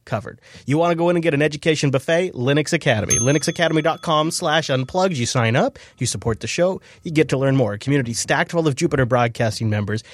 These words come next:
instructors that actually know the material that can help you. They have systems in place for team training if you wanna get your whole team trained up.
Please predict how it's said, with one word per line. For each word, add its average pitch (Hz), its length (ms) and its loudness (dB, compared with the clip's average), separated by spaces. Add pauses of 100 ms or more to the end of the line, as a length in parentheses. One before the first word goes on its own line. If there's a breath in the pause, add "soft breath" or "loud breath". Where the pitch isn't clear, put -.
(140 loud breath)
instructors 165 600 0
that 151 80 2
actually 139 320 0
know 127 260 2
the 156 80 0
material 143 420 2
that 139 80 0
can 135 140 0
help 117 240 0
you. 104 180 -6 (300 loud breath)
They 135 100 0
have 123 220 0
systems 175 440 -2
in 165 100 0
place 160 200 0
for 117 140 -10
team 175 320 -2
training 180 300 0
if 147 100 -2
you 139 80 2
wanna 131 140 2
get 127 120 -4
your 110 80 -8
whole 156 300 0
team 165 280 0
trained 156 360 0
up. 160 240 0